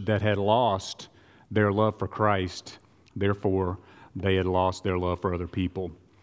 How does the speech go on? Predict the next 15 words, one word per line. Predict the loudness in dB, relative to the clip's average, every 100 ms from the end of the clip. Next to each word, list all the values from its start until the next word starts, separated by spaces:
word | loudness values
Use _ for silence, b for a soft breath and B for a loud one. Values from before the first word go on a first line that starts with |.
| B B B B B B B _ _ -2
That | 2 2 2
picture | 2 2 2 2
of | 2
that | 2
little | 2 0
boy's | 2 2 2
church | 2 0 0
is |
a | -4
church | 0 0 2
that | -2
loved | 2 2 2 0
Jesus. | 2 2 0 -4 -8 -12 -10
When | -2 0 0 -2 -6
believers, | -2 2 4 2 4 4 4 0 -6 -8